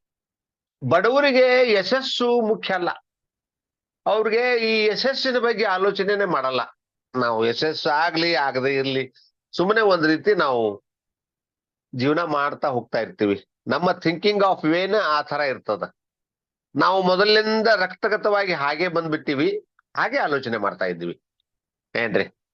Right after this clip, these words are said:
ಆ, ಯಶಸ್ಸು ಅನ್ನೋದು ನಮಗ್ ಮುಖ್ಯ ಅಲ್ಲ, ಯಾರಿಗೆ? ಬಡವರಿಗೆ. ಆದ್ರೆ ಶ್ರೀಮಂತರಿಗೆ ಯಶಸ್ಸು ಅನ್ನೋದೇ ಒಂದು ಬಹಳ ಮುಖ್ಯವಾದ ವಿಚಾರ, ಅವ್ರಿಗೆ ಅದು ಬಾಧ್ಯತೆ, ಅದು ಮುಖ್ಯವಾದ ಬಾಧ್ಯತೆ. ಏನ್ರಿ? ಅಲ್ಲೇ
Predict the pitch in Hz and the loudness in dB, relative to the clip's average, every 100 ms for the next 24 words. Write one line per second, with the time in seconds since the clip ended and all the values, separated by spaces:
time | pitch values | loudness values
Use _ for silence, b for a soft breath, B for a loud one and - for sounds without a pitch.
0 | 113 170 269 - _ _ - 156 165 269 | 0 0 0 -8 _ _ 0 2 4 2
1 | 269 233 220 233 208 202 185 170 - 139 | 4 4 4 4 4 4 2 2 0 -2
2 | 110 101 - - 139 143 147 180 127 120 | 0 -2 -4 -2 0 2 2 0 2 2
3 | 135 131 110 95 90 _ _ _ _ _ | 2 2 0 -2 -6 _ _ _ _ _
4 | 143 151 151 151 143 - 156 208 240 185 | -2 0 2 0 0 0 0 0 -2 -2
5 | 214 170 131 131 160 170 151 143 196 185 | -2 -2 -2 -2 0 0 0 0 -2 -2
6 | 196 202 190 208 233 269 226 185 143 147 | -2 0 0 0 2 2 0 -2 -2 -2
7 | 165 143 139 185 170 139 113 - 101 87 | -2 -4 -4 -2 0 0 -2 -2 -4 -4
8 | - _ _ _ _ _ _ - 151 160 | -8 _ _ _ _ _ _ -6 -2 0
9 | 160 143 135 151 156 202 147 - - _ | -2 0 0 0 -2 -4 -2 -4 -8 _
10 | _ _ _ _ _ - 139 - - 196 | _ _ _ _ _ -6 -6 -2 0 4
11 | 190 196 170 143 127 139 - 117 _ _ | 4 2 0 -2 -2 -4 -4 -8 _ _
12 | _ 123 117 110 - _ _ _ - 143 | _ -4 -2 -4 -8 _ _ _ -2 2
13 | 147 151 226 254 | 4 4 2 -2